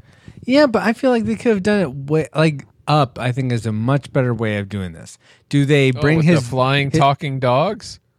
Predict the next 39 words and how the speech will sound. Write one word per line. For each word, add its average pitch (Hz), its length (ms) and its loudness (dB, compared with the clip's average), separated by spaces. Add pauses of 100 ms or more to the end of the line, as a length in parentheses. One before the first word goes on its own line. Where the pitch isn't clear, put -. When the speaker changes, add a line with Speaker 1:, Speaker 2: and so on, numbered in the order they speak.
Speaker 1:
No. 170 480 -4 (240)
Speaker 2:
<laughs> 240 80 2 (280)
Okay. - 260 -2
Speaker 1:
No, 185 260 0 (100)
they, 139 300 -2 (100)
they 175 160 4
don't, 208 140 2
like, 165 240 0
bring 156 200 4
his 156 160 6
wife 147 320 4 (140)
back 135 220 2
from 151 160 -4
the 131 100 -2
dead 131 240 0
at 110 120 -6
the 92 60 -16
end 95 240 -10
or 110 120 -4
anything 120 320 -4
like 113 180 -6
that. 117 480 -6 (640)
They, 156 380 2
Speaker 2:
He 127 80 -8
Speaker 1:
they 143 160 0
Speaker 2:
dies 170 360 2
too, 175 400 -8
so 123 200 -6
they're 185 220 -8
together 180 480 -6
Speaker 1:
No, 285 260 2
Speaker 2:
at - 20 -4
the 156 80 -4
Speaker 1:
they, 190 240 4
Speaker 2:
end. - 180 -20
Speaker 1:
it's 170 320 0
just, 160 420 0
it's 143 260 -8
their 139 460 2